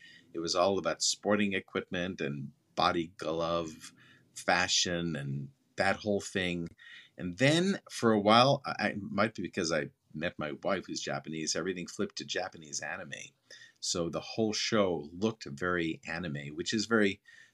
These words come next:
future tech, but there's a sexiness to it. And then as I continue ma-, to mature, eh,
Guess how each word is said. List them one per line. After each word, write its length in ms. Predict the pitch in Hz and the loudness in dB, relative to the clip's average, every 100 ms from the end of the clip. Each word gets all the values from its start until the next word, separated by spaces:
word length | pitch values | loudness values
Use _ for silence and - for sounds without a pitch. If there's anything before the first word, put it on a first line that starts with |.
| _ | _
future 340 | - 156 - - | 4 4 4 -2
tech, 300 | - 67 - - | -4 -6 -8 -10
but 120 | 69 | -4
there's 220 | 95 90 | -2 0
a 40 | |
sexiness 680 | 80 - - - 76 71 - | 0 0 0 -2 -4 -2 -4
to 140 | - 69 | -2 -6
it. 180 | - - _ _ _ _ | -6 -12 _ _ _ _
And 240 | - 92 90 | -4 -2 4
then 340 | 113 120 120 - _ _ | 6 6 4 -2 _ _
as 180 | 101 90 | 0 2
I 100 | 92 | 0
continue 480 | - 87 117 104 98 | 0 -2 0 2 2
ma-, 100 | 95 | -2
to 100 | - | -6
mature, 600 | 87 - - 180 98 98 - _ - _ - _ _ - | -4 0 2 4 4 2 -4 _ -20 _ -20 _ _ -4
eh, 280 | 101 98 | 0 0